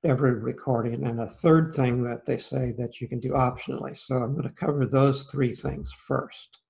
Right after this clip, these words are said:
Uh, the first thing is that you should trim any, um, excess recording from the beginning or end of your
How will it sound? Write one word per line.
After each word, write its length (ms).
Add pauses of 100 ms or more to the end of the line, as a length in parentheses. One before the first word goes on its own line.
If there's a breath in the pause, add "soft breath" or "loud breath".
(2000)
Uh, 220
the 180
first 320
thing 380
is 720
that 480 (320)
you 120
should 300 (240)
trim 540 (120)
any, 640 (1000)
um, 500 (480)
excess 600
recording 680
from 320
the 60
beginning 640
or 220
end 360
of 100
your 160